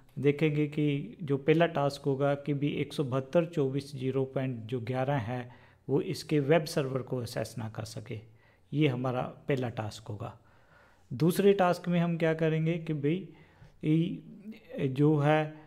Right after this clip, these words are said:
ये जो है हमारा एक सौ बहत्तर चौबीस ज़ीरो पॉइंट ग्यारह है, वो इसके, अ, यहाँ पे एसएसएच ना कर पाए, टेलनेट ना कर पाए।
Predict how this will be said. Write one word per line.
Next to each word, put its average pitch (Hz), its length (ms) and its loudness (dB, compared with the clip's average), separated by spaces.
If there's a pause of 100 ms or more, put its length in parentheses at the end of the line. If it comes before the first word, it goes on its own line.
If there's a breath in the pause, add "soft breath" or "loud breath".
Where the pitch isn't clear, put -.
(220 loud breath)
ये 147 460 4
जो 156 220 0
है 131 340 2
हमारा 131 520 0 (200)
एक 143 120 -4
सौ 147 120 -2
बहत्तर 135 320 0
चौबीस 139 340 -2
ज़ीरो 127 220 -2
पॉइंट 127 220 -4
ग्यारह 123 300 -2
है, 160 240 -8 (320 loud breath)
वो 147 200 4
इसके, 156 460 -2
अ, 160 320 -6 (240)
यहाँ 131 280 0
पे 147 240 -2
एसएसएच 160 580 0
ना 160 120 0
कर 156 160 -4
पाए, 151 380 -2 (640 soft breath)
टेलनेट 170 400 8
ना 123 60 -4
कर 120 160 -6
पाए। 110 260 -10